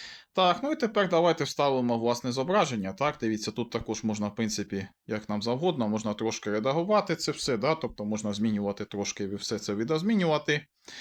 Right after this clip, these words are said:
Так, ну і давайте, власне, <clears throat> додамо тварина. Нехай буде у нас тигр, наприклад. Так, і нехай буде, наприклад, у нас, е, там слон. Так, ось так.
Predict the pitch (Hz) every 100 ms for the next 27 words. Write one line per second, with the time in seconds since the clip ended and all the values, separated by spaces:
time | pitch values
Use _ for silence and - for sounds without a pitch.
0 | - - - - 180 165 165 294 202 156
1 | 175 165 139 127 139 - 131 127 123 -
2 | - 139 135 135 135 131 139 131 117 104
3 | 104 117 131 110 113 117 120 117 - 226
4 | 185 180 175 165 165 160 - - - -
5 | - - _ - - - - - _ _
6 | _ - - _ _ 156 147 254 220 165
7 | 170 135 131 127 120 127 120 110 110 120
8 | 120 - - 107 104 101 101 110 95 -
9 | 113 104 - _ - - - - _ -
10 | - - _ _ _ _ _ 101 87 -
11 | - 190 202